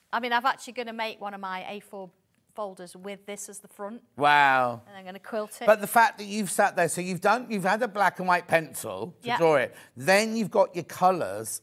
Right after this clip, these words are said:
Speaker 2: and
Speaker 1: Yeah.
Speaker 2: you've shaded
Speaker 1: Yeah.
Speaker 2: using a toutou.
Speaker 1: That's it.
Speaker 2: Uh, to shade all of that in.
Speaker 1: <laughs>
Speaker 2: Now, now, what would happen if you had this fabric and you thought, "Oh, do you know what? That would look lovely in turquoise."
Speaker 1: Mm-hmm.
Speaker 2: Do you have to start all over again?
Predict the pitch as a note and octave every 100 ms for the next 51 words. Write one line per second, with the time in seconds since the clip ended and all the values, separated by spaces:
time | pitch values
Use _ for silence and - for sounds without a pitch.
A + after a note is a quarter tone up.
0 | - C#3+ D3 C#3 - - F3+ G3+ G#3 F#3
1 | D#3 G2+ F#2 B2 - F#3+ G#3+ D#3 D#3 D3
2 | B2+ - F3+ - C4 G3+ D#3 _ - G#3+
3 | - E4+ - _ _ - D#3+ F3 - -
4 | D#4 F4+ G4 E4 F#4+ - G4 - - E3+
5 | G#3+ A3 G#3 A3 A3 F3+ G3+ F3 B3 C4+
6 | - - C5 - _ - A#3+ C4 G3 -
7 | G3 G#3 D#3+ - G3+ D4+ D4 F#3+ A3+ A3
8 | C3+ G2 A2+ - - E3 - F3 B3 A3+
9 | - G3 - D3 C3+ A#2 C#3+ D3 D3+ C#3+
10 | C3 - D3+ B2 C3+ C#3 C3+ A2+ - B2+
11 | - G#2+ C3 B2 B2 - A2+ A#2 A#2 A#2+
12 | - C#3 - G#2+ F#2 E2+ G2+ - G3+ B3
13 | B3 E3 E3+ G#3 - G#3 F#3 F#3+ F3+ E3+
14 | C#3+ E3+ C3+ F3+ F3 A2+ F2 G2+